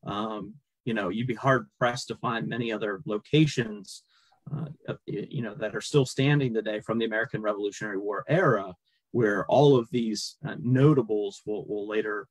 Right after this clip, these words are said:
uh, visit or stay for an extended period of time. So that's kind of the story that I want to transition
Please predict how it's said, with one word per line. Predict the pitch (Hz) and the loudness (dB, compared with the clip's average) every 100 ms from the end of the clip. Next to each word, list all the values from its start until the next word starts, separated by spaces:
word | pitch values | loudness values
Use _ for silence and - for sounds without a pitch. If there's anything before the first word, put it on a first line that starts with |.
| 87 | -16
uh, | 90 | -12
visit | - 107 107 98 - | -6 -4 -4 -8 -12
or | 104 | -14
stay | - - - 107 107 107 | -12 -12 -6 -4 -2 -4
for | - - | -6 -14
an | |
extended | 160 - 110 104 _ | -14 -10 -10 -10 _
period | 123 123 | -4 -4
of | - _ | -6 _
time. | - 117 107 110 _ _ _ _ | -8 -6 -6 -8 _ _ _ _
So | - 165 | 0 4
that's | 139 175 208 | 6 4 2
kind | - 214 | -2 0
of | |
the | 180 | 0
story | - 185 | 2 4
that | 165 | 4
I | 151 | 4
want | 147 135 | 2 -2
to | |
transition | - 123 156 160 | -2 -2 -2 -4